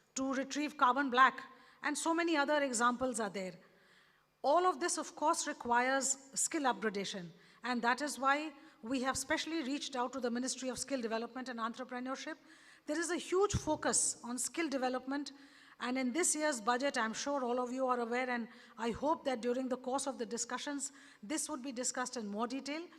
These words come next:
There is an entire focus that is being given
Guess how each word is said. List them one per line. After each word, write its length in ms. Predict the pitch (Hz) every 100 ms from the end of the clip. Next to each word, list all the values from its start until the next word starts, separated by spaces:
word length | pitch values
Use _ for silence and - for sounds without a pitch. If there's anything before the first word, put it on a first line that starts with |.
| - - - -
There 140 | 294
is 120 | 302
an 140 | 330 294
entire 460 | 247 277 294 349
focus 460 | - 311 320 349 -
that 180 | 262 277
is 120 | 233
being 200 | 254 247
given 320 | 240 247 190